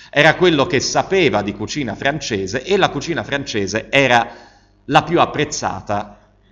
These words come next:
in quel tempo in, in, in Sicilia. Quindi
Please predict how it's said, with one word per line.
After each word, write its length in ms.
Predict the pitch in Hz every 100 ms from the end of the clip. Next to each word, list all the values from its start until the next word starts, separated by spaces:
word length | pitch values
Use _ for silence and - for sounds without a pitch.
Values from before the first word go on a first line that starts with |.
| _ -
in 180 | 131
quel 240 | 131 139 -
tempo 560 | 104 101 98 110 117 113
in, 580 | 113 113 110 104 104 104
in, 180 | 110 120
in 140 | 123
Sicilia. 580 | 113 117 - 104 90 92 - _ - - _ _ -
Quindi 720 | 208 202 175 175 170 -